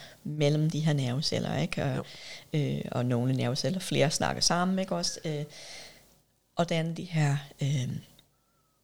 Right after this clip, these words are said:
Speaker 1: hjernebaner, ikke også? Øh, eller nervebaner, undskyld.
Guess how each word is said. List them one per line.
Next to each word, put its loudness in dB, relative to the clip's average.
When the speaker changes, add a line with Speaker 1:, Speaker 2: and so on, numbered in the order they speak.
Speaker 1:
hjernebaner, 4
ikke 0
også? 4
Øh, 2
eller -6
nervebaner, 2
undskyld. -4